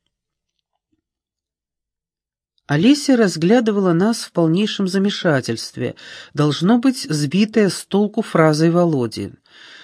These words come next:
С одной стороны, по его словам, мы должны быть лицами официальными, с другой — совершенно на них не походим. Помедлив немного, Олеся встала и, кивнув на дверь, предложила:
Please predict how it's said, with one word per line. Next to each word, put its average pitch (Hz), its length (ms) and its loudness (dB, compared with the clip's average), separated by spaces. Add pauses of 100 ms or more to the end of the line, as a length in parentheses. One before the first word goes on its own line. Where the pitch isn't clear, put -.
(160)
С - 100 -16
одной 220 300 6
стороны, 208 440 2
по 175 100 -2
его 135 220 2
словам, 151 500 0
мы 220 120 2
должны 190 460 2
быть 185 320 -2
лицами 190 460 0
официальными, 131 1000 0 (600)
с 135 160 -8
другой — 165 680 2 (300)
совершенно 175 880 2
на 214 200 2
них 165 320 -2
не 156 160 2
походим. 131 800 -6 (840)
Помедлив 143 540 0
немного, 156 440 0
Олеся 156 340 0
встала 139 420 -2
и, 135 100 -2
кивнув 143 560 -2 (100)
на 147 160 -4
дверь, 147 340 0
предложила: 160 840 0